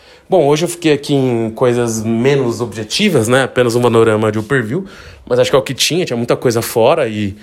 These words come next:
como essas coisas podem impactar aqui, resumindo, continuo no curtíssimo prazo um pouco mais otimista com a Bolsa, ah, a gente vê aí que vem de algumas subidas perto do, do último patamar que bateu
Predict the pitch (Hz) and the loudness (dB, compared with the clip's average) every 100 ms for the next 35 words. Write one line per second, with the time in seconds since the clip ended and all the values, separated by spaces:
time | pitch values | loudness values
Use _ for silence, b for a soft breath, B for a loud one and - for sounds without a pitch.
0 | B B - 151 156 147 139 - 131 131 | B B -4 0 0 -2 -4 -4 -2 -2
1 | - 131 123 120 110 - 131 - 185 196 | 0 0 -2 -6 -6 -2 -2 -4 -6 -6
2 | B B B 185 180 170 135 123 135 - | B B B -4 0 0 0 -2 -4 -2
3 | 151 180 156 156 143 147 - 127 120 117 | -2 0 -4 -4 -6 -4 -2 -2 -2 -4
4 | 160 180 170 139 139 139 127 120 135 120 | -2 -2 -2 -4 -4 -6 -6 -6 -6 -4
5 | 117 147 151 175 - 120 117 110 110 107 | -4 -4 -6 -8 -8 -6 -4 -4 -4 -6
6 | 101 B B - - 117 - 120 120 123 | -10 B B -14 -12 -10 -8 -4 0 2
7 | 113 104 B B B B B - 135 120 | 0 -2 B B B B B -8 -2 2
8 | 147 147 120 120 - 113 120 - - 123 | 2 2 0 -4 -4 -4 -2 -2 0 -2
9 | 123 113 113 104 95 107 101 113 113 113 | -4 -6 -6 -6 -8 -10 -10 -10 -10 -8
10 | 110 107 107 120 110 123 123 | -8 -8 -4 -2 0 -2 -4